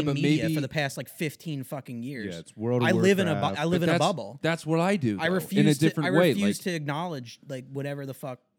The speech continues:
Speaker 1: anybody else tells me to watch. Like, fuck,
Speaker 2: Mm.
Speaker 1: no.
Speaker 3: Yeah.
Speaker 1: I'm good. I know what I wanna watch.
Speaker 3: Right.
Speaker 1: I know who I
Speaker 2: We could
Speaker 1: like.
Speaker 2: talk about that for a l-,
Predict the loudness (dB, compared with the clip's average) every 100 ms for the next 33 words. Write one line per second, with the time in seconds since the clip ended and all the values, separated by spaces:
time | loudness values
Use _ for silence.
0 | _ -8 -6 -6 -8 -8 -12 -12 -12 -12
1 | -14 -16 -20 -20 -16 -14 -14 -14 -14 -14
2 | -16 -18 -12 -12 -12 -16 _ -12 -8 -8
3 | -10 -12 -8 -6 -6 -8 -10 -14 -16 -16
4 | -16 -10 -8 -8 -12 _ _ _ _ _
5 | _ _ _ _ -6 -4 -6 -6 -8 -10
6 | -10 -10 -10 -10 -10 -10 -10 -14 -16 -18